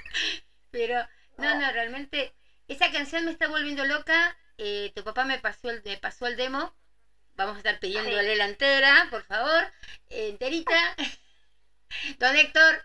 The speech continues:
Speaker 1: ya sabe que tiene que mandarla, porque me, me dejó enganchada, me está dejando enganchada. Pero <laughs> estás, te estás metiendo también en la parte para escribir, ¿no?
Speaker 2: ¿Cómo?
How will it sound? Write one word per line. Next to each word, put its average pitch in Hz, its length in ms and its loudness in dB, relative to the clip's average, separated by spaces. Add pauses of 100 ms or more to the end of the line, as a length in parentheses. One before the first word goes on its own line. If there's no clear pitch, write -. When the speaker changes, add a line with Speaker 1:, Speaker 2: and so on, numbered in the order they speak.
Speaker 1:
ya 240 140 0
sabe 269 300 0
que 254 100 -6
tiene 254 260 -10
que 208 120 -14
mandarla, 311 720 0 (840)
porque 247 580 -2 (140)
me, 254 220 0
me 269 140 0
dejó 339 360 2
enganchada, 294 840 2
me 214 120 -6
está 320 180 4
dejando 339 340 2
enganchada. 214 680 -2 (760)
Pero 277 180 2
<laughs> - 1000 -2
estás, 359 360 2
te 359 60 -6
estás 403 240 0
metiendo 359 380 -2
también 320 280 0
en 339 100 0
la 254 140 2
parte 226 800 0
para 208 140 2
escribir, 233 480 -4
¿no? 262 280 -4 (1500)
Speaker 2:
¿Cómo? 247 240 2